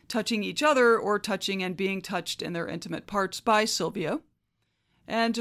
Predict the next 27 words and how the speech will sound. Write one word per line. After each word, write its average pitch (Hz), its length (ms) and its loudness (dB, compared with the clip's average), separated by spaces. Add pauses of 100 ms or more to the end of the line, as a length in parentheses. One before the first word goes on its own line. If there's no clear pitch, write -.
(140)
three, 262 480 2 (100)
finally, 262 680 4
at 240 180 -4
the 214 140 0
end 208 120 -4
of 214 80 2
the 233 240 0
evening, 185 340 -4 (320)
Silvio 294 480 2
would 285 200 -2
choose, 208 500 0 (500)
quote, 220 460 0 (100)
"One 220 300 4
or 233 180 2
more 214 220 2
women 220 480 -2
with 214 180 -2
whom 208 160 -2
he 214 100 0
spent 196 280 -4
the 190 80 -4
night 175 360 -4
in 185 140 -6
an 190 120 -6
intimate 180 420 -6
relationship," 196 920 0
unquote, 175 540 -6